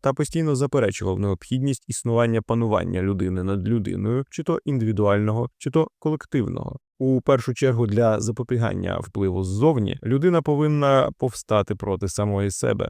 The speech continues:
оскільки вона є продуктом суспільства, яке її зліпило та сформувало. Повстаючи проти себе, людина таким чином повстає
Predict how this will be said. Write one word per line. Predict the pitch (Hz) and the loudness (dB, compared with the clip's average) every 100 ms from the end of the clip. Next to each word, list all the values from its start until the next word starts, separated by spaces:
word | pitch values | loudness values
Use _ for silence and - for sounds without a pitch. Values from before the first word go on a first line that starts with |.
| - | -6
оскільки | 101 - 101 107 | -8 -4 -4 -4
вона | 98 104 139 | -2 -2 0
є | 151 | 0
продуктом | 147 143 139 131 135 | 0 -2 -4 -4 -4
суспільства, | - 98 - 165 143 - 92 - | -6 -10 -8 -6 -6 -6 -6 -6
яке | - 107 113 104 | -6 -4 0 2
її | 104 104 104 - | 2 2 0 -2
зліпило | 98 101 101 110 123 147 - | 0 0 0 2 4 2 0
та | 98 95 92 | -4 -4 -4
сформувало. | - - 104 110 120 92 - - _ - | -10 -6 -2 2 2 0 -2 -10 _ -6
Повстаючи | 123 - 139 131 117 | -6 0 0 0 -2
проти | 101 92 85 85 | -2 -2 -4 -6
себе, | - 151 151 - - | -2 0 2 -2 -2
людина | 110 135 147 180 165 | 0 0 2 2 2
таким | 147 151 | 0 0
чином | 147 170 156 139 | 0 0 2 0
повстає | 151 131 147 139 131 | -2 -2 -2 2 2